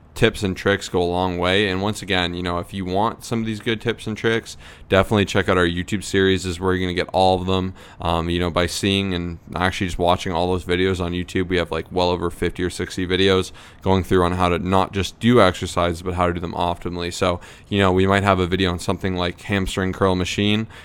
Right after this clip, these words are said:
and, you know, you might find that one little tip or trick, like point those toes, that's really gonna change that whole movement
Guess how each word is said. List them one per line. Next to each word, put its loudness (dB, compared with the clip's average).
and, 2
you 4
know, 4
you 2
might 0
find 0
that 0
one 0
little 0
tip -2
or 0
trick, 0
like -2
point 0
those 0
toes, 0
that's -12
really -2
gonna -4
change -2
that -4
whole 0
movement 0